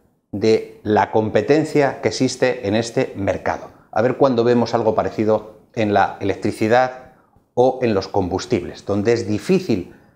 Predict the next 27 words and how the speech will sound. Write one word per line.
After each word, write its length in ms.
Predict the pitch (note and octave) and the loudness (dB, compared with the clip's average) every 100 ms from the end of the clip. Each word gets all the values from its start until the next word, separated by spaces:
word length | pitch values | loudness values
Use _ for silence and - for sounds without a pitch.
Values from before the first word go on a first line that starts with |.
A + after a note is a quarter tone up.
| _ | _
ahorrarse 560 | - G#2 A2 C3+ C#3 B2 | 0 0 4 0 0 0
algo 280 | A#2+ B2 A#2+ | 2 2 2
por 140 | A2+ | 2
mucho 340 | A#2+ C3 B2 - | 2 2 0 2
que 100 | A2+ | 2
uno 160 | G#2 | 2
busque. 300 | F2 F2+ - - - | 0 -6 -12 -20 -4
Muy 220 | A#2+ D#3 | 2 4
complicado. 580 | C#3+ F#2 F2 E2 E2 - _ _ _ _ _ _ _ - | 4 -2 -4 -8 -10 -12 _ _ _ _ _ _ _ 0
También 300 | B2+ F3 G#3 | 2 4 4
nos 140 | G#3+ | 6
gustaría 880 | F3 D#3 D#3 D#3+ F#3+ F3 D3 - - - | 4 4 4 6 6 4 2 -4 -10 0
pedir 540 | C3+ C#3+ F3 F3+ - | 2 4 4 2 -2
que 120 | C3+ | -4
se 120 | A#2+ | 0
acabara 420 | B2+ A#2 B2+ D#3+ D3+ | 2 4 4 2 2
de 140 | C#3+ | 2
una 160 | D#3 C#3 | 4 4
vez 160 | D3 | 2
por 240 | - A2 - | 0 0 2
todas 480 | D3 F3+ F3+ - - _ _ _ _ _ _ _ - | 4 2 0 -12 -20 _ _ _ _ _ _ _ 2
con 180 | C3+ | 2
el 160 | C3+ B2+ | 4 2
asunto 460 | A2+ - E3+ F3+ F3 | 2 4 4 4 4
de 100 | C#3 | 4
las 140 | B2 | 2
preferentes 800 | - F#2+ A2 A2+ F#2+ E2+ - | 0 0 2 2 0 -6 -10